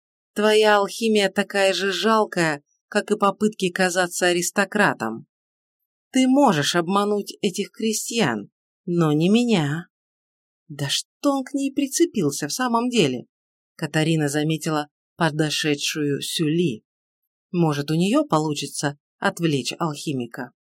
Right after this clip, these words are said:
«Барышня Сюли может подумать, что ты пренебрежительно относишься ко всем живущим здесь». «Мне плевать, что подумает барышня Сюли». Этот идиот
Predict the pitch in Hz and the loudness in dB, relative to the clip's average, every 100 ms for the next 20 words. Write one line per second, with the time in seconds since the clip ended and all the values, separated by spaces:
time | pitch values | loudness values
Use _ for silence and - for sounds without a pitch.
0 | _ _ _ _ _ _ _ _ _ 175 | _ _ _ _ _ _ _ _ _ -4
1 | 175 180 180 - 180 165 - 190 170 220 | 0 0 -2 -4 -4 -4 -2 -2 -2 -2
2 | 294 - _ _ - 208 202 240 - 226 | -4 -6 _ _ -2 -2 -2 -6 -2 0
3 | 175 208 226 - 220 214 185 175 214 233 | 2 0 -2 -4 -4 -4 -6 -2 -2 -2
4 | 214 214 160 151 147 185 202 196 190 175 | -2 -2 -2 -4 -4 -4 -4 -6 -6 -2
5 | 160 147 170 - 208 - _ _ _ - | -2 -2 -6 -4 -6 -8 _ _ _ -4
6 | 262 - 285 175 143 147 143 - 165 160 | -2 -2 0 0 0 0 0 0 -2 -2
7 | 160 110 - - _ _ _ _ _ _ | -2 -2 -8 -14 _ _ _ _ _ _
8 | _ 190 180 180 160 151 - 175 185 175 | _ 0 4 4 4 0 0 2 2 2
9 | 202 113 - - _ _ _ - - 190 | 0 0 -8 -18 _ _ _ -10 0 0
10 | 143 147 147 202 214 151 143 143 165 151 | 4 2 4 2 2 2 2 0 0 0
11 | 143 - 156 143 - 190 175 147 - _ | -2 -4 -4 -4 -2 -2 0 -2 -4 _
12 | _ _ _ _ _ _ - 147 139 147 | _ _ _ _ _ _ -10 -8 -6 -8
13 | 143 151 180 - | -4 -2 -2 -6